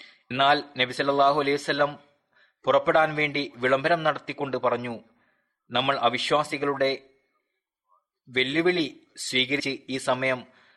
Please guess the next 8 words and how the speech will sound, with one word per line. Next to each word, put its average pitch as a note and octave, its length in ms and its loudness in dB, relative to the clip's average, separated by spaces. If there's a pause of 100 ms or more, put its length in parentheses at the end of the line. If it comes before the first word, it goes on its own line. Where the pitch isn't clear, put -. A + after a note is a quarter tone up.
(220)
പുറപ്പെടാൻ C#3+ 480 2
വാഗ്ദാനം C#3 500 2
ചെയ്തവരാണ്. A2 540 -2 (680)
അതുകൊണ്ട് C#3+ 680 0 (400)
നമ്മൾ C#3 260 0
അതിനെതിരായി C#3+ 680 2
പ്രവർത്തിക്കുകയില്ല. C3 880 -6 (680)
എനിക്ക് C#3 320 0